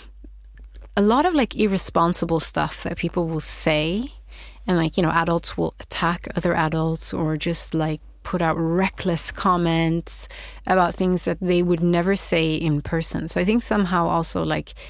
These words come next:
engaging on these digital platforms, uh, makes us think that we're absolved from a certain responsibility, that we can just come out there and just say whatever. And so I think for me, it's like, we really need to more compassion and kindness.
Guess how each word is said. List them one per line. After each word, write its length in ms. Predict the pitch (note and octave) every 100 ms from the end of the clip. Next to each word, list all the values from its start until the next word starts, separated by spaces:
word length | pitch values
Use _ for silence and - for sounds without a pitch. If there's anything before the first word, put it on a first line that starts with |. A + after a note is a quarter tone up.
| -
engaging 400 | F3 E3+ F3 F3+
on 160 | E3+ D#3+
these 160 | D#3
digital 420 | D3 E3+ E3 - D#3
platforms, 680 | - - - - D#3+ D#3 - - - - - - -
uh, 320 | D#3+ - C3
makes 320 | - F3+ F3+ F3
us 140 | -
think 300 | F3+ F3 -
that 120 | F3
we're 160 | E3+ E3+
absolved 640 | D#3 D#3 E3 D#3+ D#3 -
from 220 | - D#3
a 40 | D#3
certain 440 | - F#3 D#3 D3 - -
responsibility, 840 | D#3+ - D#3+ D#3+ D#3+ D#3+ - -
that 120 | -
we 60 | F3
can 140 | E3+
just 220 | D#3+ - - - -
come 280 | - F3 E3+
out 240 | E3 E3
there 320 | E3 D#3 D3+
and 140 | D3 D#3
just 200 | D#3+ -
say 260 | E3+ D#3+
whatever. 480 | D#3 D3+ D#3+ E3 E3
And 320 | D#3 F#3 F3+
so 100 | G3+
I 60 | F#3
think 200 | A3+ A#3
for 140 | F3+
me, 160 | E3 F3+
it's 160 | D#3
like, 160 | D#3+ D3 - - - -
we 140 | F3+
really 260 | A#3+ A#3 G#3
need 320 | F#3 E3+ F#3
to 240 | - E3 D#3+
more 280 | F#3+ F3 D#3+
compassion 680 | - D#3+ D3+ G3 - D#3+ -
and 160 | D#3+
kindness. 640 | - E3 E3+ D#3+ D#3+ - -